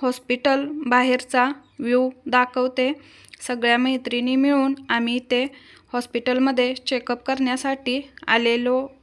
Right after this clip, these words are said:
आहोत. तर हा हॉस्पिटलच्या बाहेरचा व्ह्यू आहे. इथे खूप छान असं ट्रीटमेंट केली जाते.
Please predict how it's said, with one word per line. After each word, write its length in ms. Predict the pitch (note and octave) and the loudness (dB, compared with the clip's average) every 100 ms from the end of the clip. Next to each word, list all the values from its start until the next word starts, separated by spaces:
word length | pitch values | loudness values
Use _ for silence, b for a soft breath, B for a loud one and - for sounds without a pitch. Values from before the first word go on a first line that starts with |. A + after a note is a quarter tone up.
| - | 2
आहोत. 400 | B3 C4 B3 C4+ B B B B - | 4 4 4 2 B B B B -2
तर 140 | A#3 | -2
हा 520 | A#3+ A#3 B3+ B3+ B3 C#4 - _ | -2 2 6 6 4 -2 -14 _
हॉस्पिटलच्या 720 | B3+ B3 - A#3 B3 B3+ B3+ | -6 -6 -4 -4 -2 -2 0
बाहेरचा 600 | B3 B3+ A#3+ B3 - A#3+ C4 C#4 _ - | 0 0 -2 -4 -2 0 0 -4 _ -8
व्ह्यू 220 | A#3 B3+ | 0 2
आहे. 360 | C4+ C4+ B3 B3 - | 2 2 0 -4 -6
इथे 320 | A#3 B3+ C4+ C4+ B B - | -4 0 -2 -2 B B -2
खूप 280 | C4 B3+ B3+ | 0 0 -2
छान 300 | C4 C4 C4+ | 0 2 2
असं 320 | C4+ B3+ C#4 C#4 - | -2 -2 -2 -4 -4
ट्रीटमेंट 480 | C4 B3+ A#3+ B3 - | -4 -2 -2 -2 -2
केली 300 | B3+ B3 B3 | 0 0 0
जाते. 440 | B3+ C#4+ C#4+ B3+ | 2 2 2 0